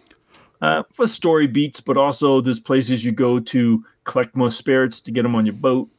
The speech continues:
and to collect resources. Uh, and you can fish, and there's really no time limit for anything.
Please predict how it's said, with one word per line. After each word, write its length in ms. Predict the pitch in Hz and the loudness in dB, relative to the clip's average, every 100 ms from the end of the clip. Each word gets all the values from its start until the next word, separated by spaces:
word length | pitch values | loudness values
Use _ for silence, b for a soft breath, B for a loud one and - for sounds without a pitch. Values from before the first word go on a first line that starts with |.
| _ _ _ _ _ | _ _ _ _ _
and 260 | - 110 107 | -4 0 0
to 60 | 110 | 0
collect 280 | 131 113 | -2 -2
resources. 760 | 127 131 123 123 120 123 120 110 b b b b | 0 0 0 0 0 -2 -4 -6 b b b b
Uh, 320 | - 120 120 110 | -4 -2 -2 -2
and 280 | 120 131 107 - | -6 -8 -10 -10
you 120 | 107 | -10
can 120 | 113 | -10
fish, 680 | - - 131 131 - - - _ _ _ _ - | -6 2 2 2 -6 -8 -12 _ _ _ _ -4
and 400 | 117 110 110 104 | 0 2 2 0
there's 260 | 117 110 123 | 0 -2 0
really 240 | 117 113 | 0 2
no 140 | 107 | 0
time 380 | 95 - 120 123 | -4 -4 -2 0
limit 260 | 120 117 - | -2 -2 -4
for 180 | - 120 | -4 -2
anything. 720 | 117 113 120 113 110 113 110 | -2 -2 0 2 2 0 -2